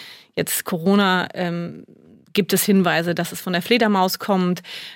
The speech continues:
H I V wissen wir, dass es, äh, eben auch aus dem Tierreich kam. Also viele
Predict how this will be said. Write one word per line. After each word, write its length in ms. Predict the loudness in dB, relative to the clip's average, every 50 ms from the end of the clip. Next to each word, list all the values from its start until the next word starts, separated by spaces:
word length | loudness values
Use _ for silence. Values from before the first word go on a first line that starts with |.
| -14 -6 -2
H 160 | 0 2 2
I 60 | 0
V 360 | 0 0 2 4 4 4 2
wissen 280 | 2 -2 -2 -2 -2 -2
wir, 100 | -2 -2
dass 180 | -2 -4 -6 -6
es, 280 | -6 -4 -4 -2 -2
äh, 220 | 0 0 0 0 -2
eben 260 | 0 0 2 2 2 0
auch 360 | 0 0 2 2 2 2 0
aus 180 | -4 -4 -2
dem 220 | 0 2 2 2 2
Tierreich 600 | 0 2 4 4 4 4 2 0 0 0 -2 -6
kam. 380 | -6 -4 -2 0 2 2 2
Also 180 | 0 0 -2 -2
viele 680 | -6 -6 -6 -2 2 4 6 6 6 6 6 6 4